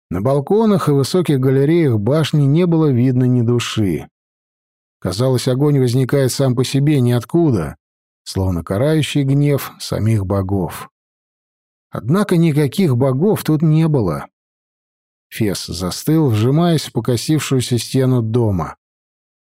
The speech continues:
Плохая защита, но все же лучше, чем никакой. Он понимал, что шансов у нападающих нет,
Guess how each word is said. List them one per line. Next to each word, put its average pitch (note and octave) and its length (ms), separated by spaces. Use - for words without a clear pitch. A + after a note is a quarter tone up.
Плохая F3+ 480
защита, F#2+ 640
но A#2 140
все E3+ 260
же E3+ 100
лучше, F3 380
чем C#3 260
никакой. C3 720
Он G2+ 220
понимал, C3 520
что - 180
шансов D3 580
у A#2+ 40
нападающих B2+ 840
нет, C#3+ 420